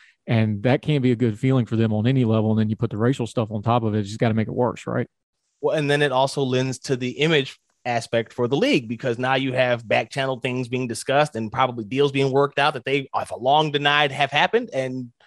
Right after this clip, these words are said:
Speaker 2: it just, it's all, again, that perfect confluence of events.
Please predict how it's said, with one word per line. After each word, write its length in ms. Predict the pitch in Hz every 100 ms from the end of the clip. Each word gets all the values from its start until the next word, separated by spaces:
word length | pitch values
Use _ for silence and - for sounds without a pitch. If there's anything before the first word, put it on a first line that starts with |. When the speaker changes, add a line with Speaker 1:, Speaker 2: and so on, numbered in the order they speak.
| _ _
Speaker 2:
it 120 | 147
just, 240 | 156 160 160
it's 140 | -
all, 500 | 143 165 170 160 156 _ -
again, 440 | 120 165 131 131 _
that 160 | 131 131
perfect 340 | 160 156 143
confluence 460 | 139 123 120 117 113
of 140 | 107
events. 400 | 101 95 - -